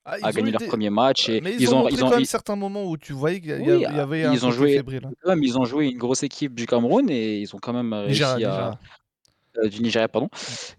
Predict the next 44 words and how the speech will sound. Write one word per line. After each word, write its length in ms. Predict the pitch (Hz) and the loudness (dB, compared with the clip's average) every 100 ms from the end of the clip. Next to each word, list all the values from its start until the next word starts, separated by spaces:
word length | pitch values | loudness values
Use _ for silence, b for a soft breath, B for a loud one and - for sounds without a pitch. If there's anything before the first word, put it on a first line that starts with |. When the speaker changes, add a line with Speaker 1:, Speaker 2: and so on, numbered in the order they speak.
| - | -4
Speaker 2:
et 160 | 113 | 0
heu, 500 | 110 107 104 98 95 - - | 2 2 0 -2 -4 -8 -12
ils 180 | 104 107 | -6 -2
ont 40 | |
réussi 240 | 113 - | -2 -4
quand 100 | - | -2
même 120 | 117 110 | 0 0
à 80 | |
ne 60 | 107 | -2
pas, 400 | - 117 107 101 | 2 4 4 2
à 40 | |
ne 60 | 101 | 2
pas 120 | 110 | 0
flancher. 400 | - 107 104 220 | 0 -2 0 0
Du 100 | 165 | -2
coup, 120 | - 131 | -4 0
moi, 120 | 139 | 0
je 60 | - | 0
pense 220 | 170 170 | -2 -2
que 80 | 123 | -4
c'est 100 | 117 | -4
pas 120 | 151 | -4
forcément 600 | - 202 - 170 151 135 | 0 0 2 0 2 2
dû 180 | 110 113 | 0 0
à 60 | 110 | 0
la 80 | |
pression, 640 | 104 131 - - 117 110 104 | -2 -6 -6 -4 -2 -2 -4
heu, 40 | |
du 120 | 101 113 | -4 -2
résultat. 400 | 110 - 147 - _ - | -2 2 2 2 _ -6
On 80 | 113 | -2
l'a, 200 | 107 - | 0 -2
en 100 | - 113 | 0 2
deux 80 | |
mille 140 | 117 117 | 2 2
dix-neuf, 300 | 117 120 117 | 0 -2 0
on 40 | |
l'avait 200 | 107 101 | -2 0
aussi, 260 | 104 101 - | -2 -2 -2
on 60 | 113 | 0
a 40 | |
réussi 240 | 101 104 - | 0 -2 -4
à, 60 | 87 | -8
à, 220 | - - | -10 -16